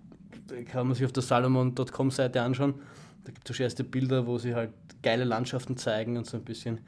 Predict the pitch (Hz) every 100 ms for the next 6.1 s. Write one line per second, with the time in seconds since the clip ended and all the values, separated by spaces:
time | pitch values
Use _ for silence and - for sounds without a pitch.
0 | - - - - 135 156 160 117 135 139
1 | 143 143 135 127 131 127 - 127 127 123
2 | 131 123 - - 127 120 127 120 120 -
3 | - - - - - - _ - 127 117
4 | - 123 131 127 135 131 139 131 135 131
5 | 131 127 - 117 113 - 123 117 110 113
6 | 117